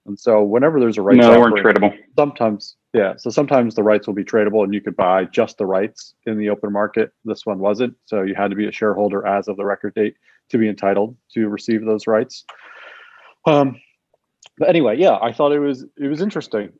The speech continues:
Speaker 1: It, <coughs> you know, whenever you see an insider like that trying to get more of the, uh, more stock via rights offering, I mean, we always kinda take note of that, or it's just noteworthy. Um,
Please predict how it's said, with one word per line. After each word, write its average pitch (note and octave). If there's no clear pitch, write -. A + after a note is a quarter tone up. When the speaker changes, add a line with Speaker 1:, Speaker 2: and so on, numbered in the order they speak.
Speaker 1:
It, A#2+
<coughs> -
you C3
know, -
whenever D#3
you B2+
see B2+
an A#2
insider A2+
like G2+
that F#2+
trying A2+
to G#2
get -
more G#2
of G2
the, G2+
uh, A#2
more A#2+
stock F2+
via G#2+
rights F#2+
offering, F#2
I C3
mean, A2
we G#2+
always G2
kinda F#2
take G2
note F#2+
of F2+
that, F2+
or G2
it's -
just -
noteworthy. G#2
Um, F#2+